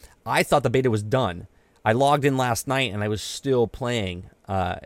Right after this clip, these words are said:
like, I could still play. It's open for me for the rest of the time until it releases.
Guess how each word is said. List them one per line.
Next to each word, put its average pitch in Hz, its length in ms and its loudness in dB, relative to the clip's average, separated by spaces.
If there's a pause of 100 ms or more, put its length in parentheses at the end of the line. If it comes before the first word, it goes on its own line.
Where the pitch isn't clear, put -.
(120)
like, 107 180 -2
I 107 80 -2
could 101 120 -8
still 107 180 -4
play. 120 320 -2
It's 87 200 -8
open 131 300 0
for 101 140 -6
me 110 240 -6
for 95 180 -14
the 98 80 -6
rest 113 200 -2
of - 80 -6
the - 40 -12
time 117 160 -2
until 98 200 -6
it 92 100 -8
releases. 95 540 -8